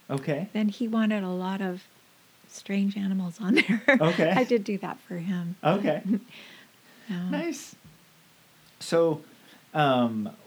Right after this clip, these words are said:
Speaker 1: when you start, when you're doing these, uh, designs and stuff, um,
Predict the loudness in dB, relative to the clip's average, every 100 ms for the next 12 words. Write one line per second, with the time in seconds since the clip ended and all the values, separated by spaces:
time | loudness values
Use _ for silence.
0 | -4 0 0 0 -2 -4 -4 -2 -2 -6
1 | -8 -4 -2 0 0 0 0 2 2 0
2 | -4 -6 -2 -2 -2 -2 0 0 -2 -8
3 | -10 -14 -16 _ _ _ _ -8 -4 -4
4 | -6 -12